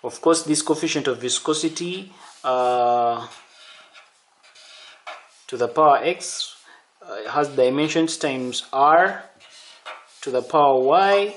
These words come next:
multiply that by, uh, the dimensions of P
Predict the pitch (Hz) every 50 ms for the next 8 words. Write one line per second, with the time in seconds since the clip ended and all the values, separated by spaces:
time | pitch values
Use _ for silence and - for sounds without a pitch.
0 | - - 160 147 151 156 151 156 - 170 160 151 147 147 143 143 - 131 120 127
1 | 131 131 131 131 139 135 135 - - _ _ _ _ _ _ _ _ _ _ -
2 | - - 117 120 117 117 117 113 - - 135 131 123 135 131 123 127 131 131 135
3 | 143 151 160 156 160 131 120 123 120 113 - - 180 202 196 - _